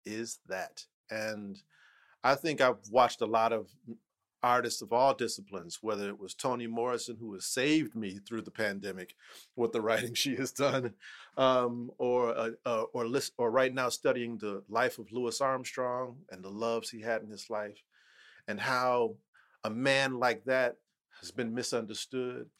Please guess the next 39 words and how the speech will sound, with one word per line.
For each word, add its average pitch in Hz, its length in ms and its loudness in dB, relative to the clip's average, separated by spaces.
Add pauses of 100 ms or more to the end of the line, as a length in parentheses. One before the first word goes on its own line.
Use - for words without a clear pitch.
(300)
and, 208 300 -10
and 113 200 -6
resold 123 560 -2
to 110 60 -12
Black 117 340 -2
people 113 320 -6
as 101 140 -4
an - 80 -12
Uncle 113 260 -8
Tom, 127 420 -4 (100)
right? 123 280 0 (460)
Um, 117 360 4 (160)
these 185 200 6
are 175 80 6
things 160 300 4
that 147 120 8
are 123 80 6
tragedies, 156 880 4
right? 127 280 0
And 135 140 0
I 139 80 4
think 135 300 -4
that 117 240 2 (200)
part 139 320 6
of 98 260 -4
the 110 100 -6
discussion 113 720 -2
about 98 340 -2
what 120 200 -2 (240)
happens 113 400 -4
to 113 120 -6
me 113 200 -4
at 92 100 -4
the 95 80 -20
piano 120 540 -2 (520)
goes 123 320 0
further 131 380 4
than 98 200 -6
that, 98 200 -4